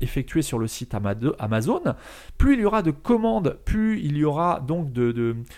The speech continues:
de, de, de vendeurs qui vont revenir pour, euh, ajouter leurs produits sur cer-,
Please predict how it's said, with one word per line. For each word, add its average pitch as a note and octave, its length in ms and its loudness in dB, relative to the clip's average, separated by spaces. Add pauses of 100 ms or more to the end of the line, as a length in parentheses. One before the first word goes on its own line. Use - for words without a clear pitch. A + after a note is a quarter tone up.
(280)
de, A2+ 420 -2
de, G#2 880 -4
de A#2 80 2
vendeurs C#3 500 4
qui C#3 120 -4
vont G3 160 4
revenir D3 600 2
pour, G#3 420 -2 (340)
euh, A#2+ 160 -4
ajouter F#3 380 0
leurs D3+ 160 0
produits D#3 240 -4
sur - 220 -4
cer-, - 240 -4